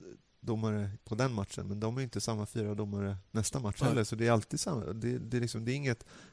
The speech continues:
Speaker 1: det är inte annorlunda från andra sporter.
Speaker 2: Nej, verkligen inte.
Speaker 1: Vad gäller domarna. Men sen så är det också att nu har de ju infört det här runt att svära.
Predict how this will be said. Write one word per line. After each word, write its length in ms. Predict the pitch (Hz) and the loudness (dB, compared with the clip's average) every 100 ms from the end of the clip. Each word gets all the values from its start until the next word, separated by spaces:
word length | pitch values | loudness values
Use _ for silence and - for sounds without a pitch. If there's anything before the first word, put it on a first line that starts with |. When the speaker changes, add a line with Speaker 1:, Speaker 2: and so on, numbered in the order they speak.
| - | -14
Speaker 1:
det 140 | 120 | -2
är 40 | 135 | 0
inte 260 | 147 - | 0 2
annorlunda 400 | 107 113 113 113 | 2 4 2 2
från 180 | 110 107 | 0 0
andra 220 | 107 107 | 0 0
sporter. 420 | 131 - - - - - - 254 - - | -4 -6 -6 -6 -6 -10 -12 -12 -12 0
Speaker 2:
Nej, 260 | 165 143 190 | 4 4 2
verkligen 360 | 139 127 160 185 | 0 4 4 2
inte. 320 | 131 - 117 - - - | 0 -2 -4 -6 -20 -14
Speaker 1:
Vad 100 | - | -2
gäller 180 | 110 101 | 0 0
domarna. 420 | 98 101 95 - - _ _ _ _ _ | -2 -2 -4 -6 -10 _ _ _ _ _
Men 160 | 135 139 | 4 8
sen 180 | 151 160 | 8 8
så 120 | 175 | 6
är 260 | 151 113 | 6 6
det 80 | 139 | 6
också 200 | 156 - | 6 4
att 80 | 123 | 0
nu 340 | 127 143 160 - | 2 2 2 0
har 220 | - 127 | 0 2
de 140 | 160 147 | 2 0
ju 60 | |
infört 480 | 131 110 - 104 - - | -2 -2 2 2 0 -4
det 140 | 107 | 2
här 140 | 110 | 4
runt 400 | 101 - 104 98 | 2 0 -2 0
att 80 | 101 | -2
svära. 500 | - 123 110 135 98 | 2 4 4 4 -2